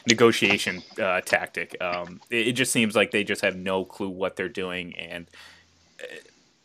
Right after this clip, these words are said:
I don't know. It, it, to me, I, I, I just, I, I feel for that fan base. Um, I just, I just don't think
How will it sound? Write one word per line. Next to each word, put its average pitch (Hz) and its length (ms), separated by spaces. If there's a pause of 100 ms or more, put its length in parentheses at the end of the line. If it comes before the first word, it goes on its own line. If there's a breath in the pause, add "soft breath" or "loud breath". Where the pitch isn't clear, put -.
(380)
I 117 80
don't 90 100
know. 85 140 (140)
It, 123 180
it, 131 260
to 151 100
me, 123 200
I, 107 60
I, 107 340
I 110 40
just, 107 240
I, 104 100 (100)
I 113 60
feel 123 260
for 120 160
that 101 160
fan 95 240
base. 95 400
Um, 87 360
I 101 80
just, 95 260
I 92 200
just - 220
don't 101 280
think 92 380